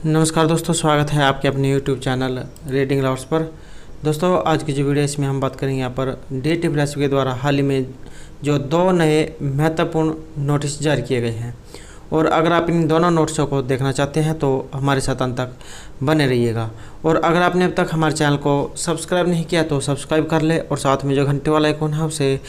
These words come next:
जरूर दबाएं, जिससे जो आपको हमारे आने वाले जो videos की notification मिलती रहेगी। तो इस समय जो हम यहाँ पर जो डीटीपीएससी जो है, इसकी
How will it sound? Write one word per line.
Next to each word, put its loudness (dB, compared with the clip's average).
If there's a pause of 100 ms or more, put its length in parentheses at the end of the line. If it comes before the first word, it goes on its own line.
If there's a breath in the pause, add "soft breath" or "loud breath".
(380 loud breath)
जरूर 2
दबाएं, 4
जिससे 2
जो 2
आपको 0
हमारे 4
आने 2
वाले 2
जो 2
videos 2
की -2 (240)
notification 0
मिलती -2
रहेगी। -6 (760 loud breath)
तो 2
इस 0
समय 2
जो 2
हम 4
यहाँ 2
पर 0
जो 0
डीटीपीएससी 0
जो -2
है, 0
इसकी -4